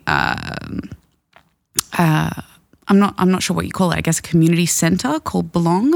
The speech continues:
approached me and they wanted to screen the film.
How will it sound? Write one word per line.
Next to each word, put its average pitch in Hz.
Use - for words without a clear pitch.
approached -
me 294
and 180
they 165
wanted 165
to 175
screen 165
the 170
film. 277